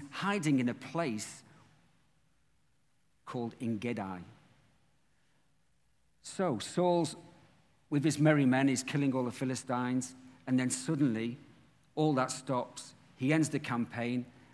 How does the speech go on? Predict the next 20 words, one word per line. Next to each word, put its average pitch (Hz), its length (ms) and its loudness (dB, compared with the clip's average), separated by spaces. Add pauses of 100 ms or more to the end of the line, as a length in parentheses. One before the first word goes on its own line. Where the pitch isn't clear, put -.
(120)
and 131 160 0
suddenly, 135 640 0 (300)
again, 135 500 2
his 117 220 -6
attention 117 800 -4 (380)
turns 120 500 -4 (260)
to 110 100 -12
David. 101 420 -8 (3500)
It 123 120 -4
shows 170 460 0
you 123 100 0
what 113 200 -4
is 113 240 -8 (340)
deep 127 220 -2
down 123 300 -2
in 107 100 -2
Saul's 110 420 -8
heart, 123 340 -6
doesn't 117 240 -8
it? 101 160 -10